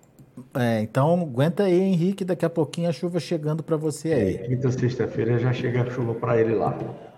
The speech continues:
Speaker 1: O Vitor Pires confirma que Cascavel do Paraná, lá no Paraná tá chovendo muito, Assis.
Speaker 2: É, exatamente, vai persistir ainda, né?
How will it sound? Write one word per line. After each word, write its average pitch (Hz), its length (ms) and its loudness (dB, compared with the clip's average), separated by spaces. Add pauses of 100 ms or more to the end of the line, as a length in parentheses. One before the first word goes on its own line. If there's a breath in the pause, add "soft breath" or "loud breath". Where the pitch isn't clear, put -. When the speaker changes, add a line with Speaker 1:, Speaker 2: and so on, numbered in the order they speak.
(140 loud breath)
Speaker 1:
O 131 100 2
Vitor 190 400 6
Pires 190 600 6
confirma 180 540 2
que 170 140 -4
Cascavel 165 560 2
do 165 80 -4
Paraná, 147 500 0
lá 131 300 2
no 147 80 0
Paraná 135 420 2
tá 156 200 -2
chovendo 175 520 0
muito, 170 520 2
Assis. - 580 -14 (2000)
Speaker 2:
É, 110 300 4
exatamente, 120 680 2
vai 113 140 0
persistir 139 680 0
ainda, 110 280 2
né? 120 340 2